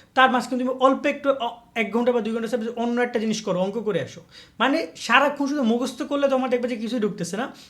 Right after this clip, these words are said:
শুধু মুখটাই ব্যথা হচ্ছে। তো এই জায়গায় চেষ্টা করবা যে একটু অন্যান্য বিষয়গুলো ইনক্লুডেড করার, এবং এতে করে প্রা-, এতে তো করে তোমার পড়াটা বেশিক্ষণ মনে থাকবে। তবে অনেক সময় দেখা যায় পরীক্ষার সময় খুবই,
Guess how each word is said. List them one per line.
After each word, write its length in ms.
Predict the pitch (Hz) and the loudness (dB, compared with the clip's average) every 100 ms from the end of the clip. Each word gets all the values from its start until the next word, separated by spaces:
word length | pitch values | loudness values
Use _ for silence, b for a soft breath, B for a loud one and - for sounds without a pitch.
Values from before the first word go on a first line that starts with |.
| - | -4
শুধু 200 | 240 226 | 0 2
মুখটাই 380 | 233 226 294 | 2 4 6
ব্যথা 200 | 233 185 | 6 6
হচ্ছে। 380 | 180 147 - - B B - | 2 -2 -6 -14 B B 2
তো 60 | |
এই 80 | 269 | 4
জায়গায় 240 | 302 320 | 4 2
চেষ্টা 240 | 311 262 294 | -2 -4 -4
করবা 200 | 285 302 | -2 0
যে 100 | 311 | -2
একটু 140 | - | -6
অন্যান্য 360 | - 247 262 277 | -4 -2 0 2
বিষয়গুলো 460 | 247 240 269 285 294 | 0 0 -2 -2 0
ইনক্লুডেড 560 | 233 220 254 262 262 | -2 -4 -2 -2 -2
করার, 280 | 254 254 330 320 B B _ | -2 0 -2 -4 B B _
এবং 240 | 247 269 269 | 6 6 4
এতে 140 | 277 | 2
করে 120 | 277 | 2
প্রা-, 300 | 277 269 269 | 2 0 0
এতে 100 | 247 | -2
তো 120 | 254 | -2
করে 120 | 262 269 | 0 0
তোমার 200 | 254 254 | -2 -2
পড়াটা 280 | 247 262 269 | 2 4 4
বেশিক্ষণ 360 | 220 233 226 254 | 4 0 0 0
মনে 240 | 214 220 | 2 2
থাকবে। 320 | 202 160 123 - B B | 0 -4 -8 -18 B B
তবে 160 | - 254 | 0 4
অনেক 200 | 247 247 | 4 2
সময় 180 | 254 254 | -2 0
দেখা 200 | 247 254 | 0 0
যায় 160 | 262 | -2
পরীক্ষার 300 | 240 220 226 | -2 -2 -2
সময় 220 | - 240 240 | -4 -4 -4
খুবই, 340 | 254 269 247 | -2 -2 -2